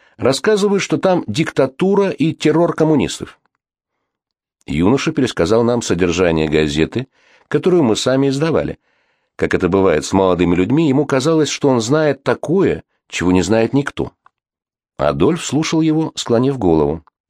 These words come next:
«Диктатура рабочих»,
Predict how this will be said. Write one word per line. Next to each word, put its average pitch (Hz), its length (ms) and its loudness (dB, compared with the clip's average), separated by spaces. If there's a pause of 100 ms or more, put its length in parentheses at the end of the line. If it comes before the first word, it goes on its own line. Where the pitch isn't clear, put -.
(800)
«Диктатура 107 800 -2
рабочих», 165 600 -4